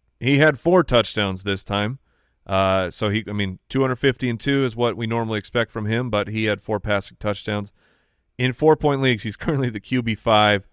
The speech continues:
He does play Cleveland on the road next week. Not necessarily the best situation. Yeah, and, and that was against the Cowboys defense. So it was a,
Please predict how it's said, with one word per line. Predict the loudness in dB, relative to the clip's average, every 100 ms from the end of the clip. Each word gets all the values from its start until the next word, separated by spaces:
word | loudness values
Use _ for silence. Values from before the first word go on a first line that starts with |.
| _ _ _ _ _ _ _
He | 4
does | 6 6
play | 2 0
Cleveland | 2 0 0 2 -2 -2 -2
on | 0 2
the | 4
road | 4 4
next | 2 -2 -2 -2
week. | -2 -2 _ _ _ _ -8
Not | -6 -2
necessarily | -4 -4 -2 0 2
the | 0
best | 0 0 -2 -16 -10
situation. | -8 -6 -2 -2 -2 -2
Yeah, | 2 2
and, | 0 -8
and | -10 -4
that | -4
was | -4 -6
against | -8 -10
the | -10
Cowboys | -2 -2 0 -4 -4
defense. | -6 -4 -6 -8 -12 -20 _ _ _ _
So | -2 0
it |
was | 2 0
a, | -2